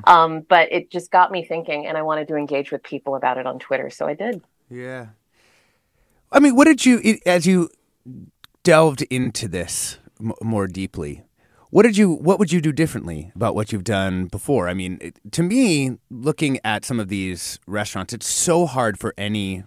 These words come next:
Speaker 2: restaurant to succeed.
Speaker 1: Mm.
Speaker 2: And it's so hard for restaurants, uh, to succeed in any part of these big, you know, California cities where rents are so high.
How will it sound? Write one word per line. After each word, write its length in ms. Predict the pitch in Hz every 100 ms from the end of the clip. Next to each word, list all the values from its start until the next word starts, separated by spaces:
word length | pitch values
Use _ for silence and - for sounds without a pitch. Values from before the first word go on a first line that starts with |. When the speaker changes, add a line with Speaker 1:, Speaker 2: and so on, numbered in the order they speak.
| -
Speaker 2:
restaurant 420 | 95 - 98 85
to 80 | 92
succeed. 640 | - 85 - 67 71 87 _ _ _ _ -
Speaker 1:
Mm. 140 | 170
Speaker 2:
And 240 | 110 104 -
it's 120 | -
so 320 | - 190 214
hard 400 | 165 131 113 113 -
for 500 | - 113 104 101 98 _ _ _ -
restaurants, 640 | 120 117 - 113 104 - -
uh, 340 | 107 107 107 -
to 120 | 135
succeed 320 | 127 - 143
in 120 | 143
any 260 | 143 165 185
part 300 | - 131 113
of 240 | 101 90 -
these 240 | 107 98
big, 400 | - 95 92 - _ -
you 100 | 95
know, 100 | 87
California 480 | - 95 - 92 90
cities 380 | - 87 87
where 120 | 90 82
rents 300 | 87 87 -
are 60 |
so 220 | - 90
high. 400 | 82 78 80 85